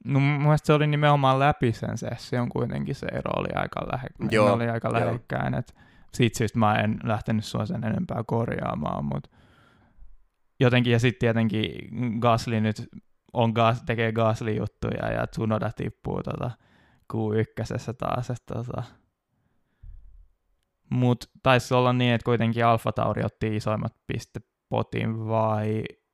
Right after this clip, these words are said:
Speaker 2: No kun mä katson täältä nyt niinku tätä,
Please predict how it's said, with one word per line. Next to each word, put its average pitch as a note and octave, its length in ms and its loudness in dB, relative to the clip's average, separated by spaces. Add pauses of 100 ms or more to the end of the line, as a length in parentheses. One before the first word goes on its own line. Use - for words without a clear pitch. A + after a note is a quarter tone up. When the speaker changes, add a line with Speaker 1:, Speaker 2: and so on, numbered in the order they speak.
(1120)
Speaker 2:
No B2 100 -4
kun C3+ 100 -4
mä C#3 100 6
katson D#3+ 260 2
täältä A2 260 4
nyt G2+ 180 -2
niinku G2 240 0
tätä, F#2+ 380 0